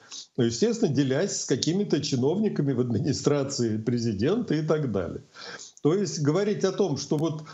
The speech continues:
э, совсем не работают эти вот санкции, которые введены, но деньги-то уходят не на войну,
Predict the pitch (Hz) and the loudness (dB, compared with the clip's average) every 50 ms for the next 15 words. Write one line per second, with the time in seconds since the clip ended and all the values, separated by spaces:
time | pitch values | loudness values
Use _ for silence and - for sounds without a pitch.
0 | - - - _ _ 151 147 143 143 143 139 143 - - - 127 131 - 185 180 | -20 -20 -20 _ _ 0 2 2 4 2 0 0 -2 -2 -2 -4 0 0 0 0
1 | - - 233 226 208 160 143 143 156 165 185 175 180 196 175 135 - 135 127 117 | 0 0 0 0 0 2 0 0 2 0 0 2 2 2 0 2 0 0 0 0
2 | 107 147 147 139 143 127 120 113 117 113 - - - - - 214 240 240 208 - | 2 0 0 0 0 0 0 0 0 -2 -4 -6 -6 0 0 2 2 2 0 -2
3 | - - - 123 110 - 143 139 - 160 143 135 127 117 104 104 123 143 139 156 | -2 -2 -2 -2 2 2 0 2 2 0 2 2 0 0 0 0 0 0 2 2
4 | 185 165 143 110 90 82 - - - - - - - _ - 143 190 165 170 240 | 2 2 2 0 0 -4 -6 -12 -18 -18 -20 -20 -14 _ 0 0 2 2 2 2
5 | 240 214 156 123 131 - 160 170 185 180 - 214 196 147 113 110 - - 143 151 | 2 2 0 0 0 2 2 2 2 2 2 2 2 2 0 -2 -2 0 0 0
6 | 165 170 165 147 170 170 175 190 214 254 262 247 233 - | 0 0 0 2 2 2 2 2 2 0 0 -2 -4 -6